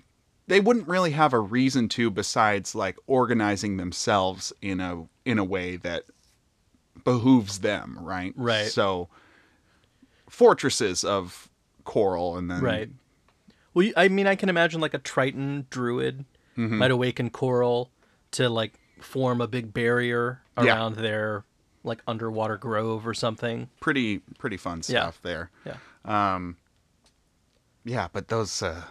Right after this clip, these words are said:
Speaker 1: <laughs> those, those, uh, starfish, that's
Speaker 2: Yes.
Speaker 1: woof.
Speaker 2: Worse than, uh, psychic mushrooms for sure.
Speaker 1: Definitely. What, what are some of your, uh, taglines?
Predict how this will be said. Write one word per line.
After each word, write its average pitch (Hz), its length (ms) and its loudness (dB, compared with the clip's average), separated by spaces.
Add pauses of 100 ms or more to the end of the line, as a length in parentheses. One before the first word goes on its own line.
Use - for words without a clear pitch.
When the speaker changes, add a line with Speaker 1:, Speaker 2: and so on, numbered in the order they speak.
(680)
Speaker 1:
<laughs> - 640 -16
those, 113 280 -4
those, 110 260 0
uh, 92 240 -2 (140)
starfish, - 640 -2
that's - 420 -4 (400)
Speaker 2:
Yes. - 500 -8
Speaker 1:
woof. - 380 0 (580)
Speaker 2:
Worse 139 300 2
than, 113 400 -4
uh, 110 380 0 (100)
psychic - 440 -4
mushrooms 110 440 -8
for 110 100 -14
sure. - 300 -16 (880)
Speaker 1:
Definitely. 82 720 -6 (160)
What, 143 320 4
what 143 340 2
are 151 100 4
some 147 200 0
of 135 80 4
your, 117 240 0
uh, 107 220 -2 (240)
taglines? 101 440 -2